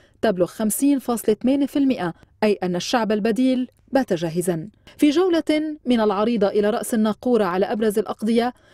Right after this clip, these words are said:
يتبين أن عدد المقترعين في عكار بلغ مية وستة وخمسين ألف وتلتمية واثناش،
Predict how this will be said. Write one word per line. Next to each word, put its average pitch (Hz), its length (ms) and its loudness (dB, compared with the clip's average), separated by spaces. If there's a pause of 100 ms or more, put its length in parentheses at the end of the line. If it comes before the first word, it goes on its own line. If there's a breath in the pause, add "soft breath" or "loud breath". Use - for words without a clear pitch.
(160 soft breath)
يتبين 269 580 0
أن 214 160 0
عدد 214 340 0
المقترعين 208 640 0
في 208 140 -2
عكار 240 560 0 (300 soft breath)
بلغ 202 420 0
مية 226 240 2
وستة 226 320 -2
وخمسين 214 400 -4
ألف 240 220 -4
وتلتمية 226 440 0
واثناش، 202 640 -2